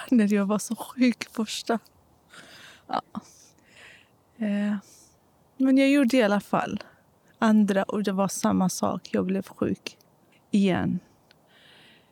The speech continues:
Egentligen innerst inne, jag visste att det var något fel. En röst inne sa att det inte är någonting som är fel, men jag lyssnade inte. Jag vet inte varför, men jag lyssnade inte.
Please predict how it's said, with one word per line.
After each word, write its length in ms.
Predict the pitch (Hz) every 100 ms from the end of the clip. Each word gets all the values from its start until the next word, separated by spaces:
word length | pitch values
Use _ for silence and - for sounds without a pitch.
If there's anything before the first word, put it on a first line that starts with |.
| _ _ _ - _ _
Egentligen 600 | - 254 359 - 240 202 -
innerst 360 | 254 254 -
inne, 420 | - - 254 311 208
jag 200 | 208 196 185
visste 460 | 285 - - - -
att 160 | 180 170
det 80 |
var 160 | 170 170
något 260 | 165 - -
fel. 580 | - - 254 - 180 - _ - _ _ _ _
En 220 | 220 214 220
röst 460 | 220 254 - - -
inne 320 | 247 240 214
sa 460 | - - 302 - 196
att 140 | 180
det 100 | 185
inte 360 | 196 190 - 185
är 180 | 175 165 _ _ _ _ _ _ _
någonting 320 | 233 269 247
som 160 | - 240
är 60 |
fel, 380 | 240 311 294 - -
men 280 | 240 247
jag 140 | 240 254
lyssnade 440 | 339 - 240 262
inte. 420 | 381 254 151 - - _ _ _ _ _ _ _ _ _ _ -
Jag 120 | 262
vet 180 | 320 294
inte 200 | 269 262
varför, 480 | 247 254 - 254
men 200 | 208 220
jag 120 | 226 247
lyssnade 440 | 254 - 220 247
inte. 360 | 254 - -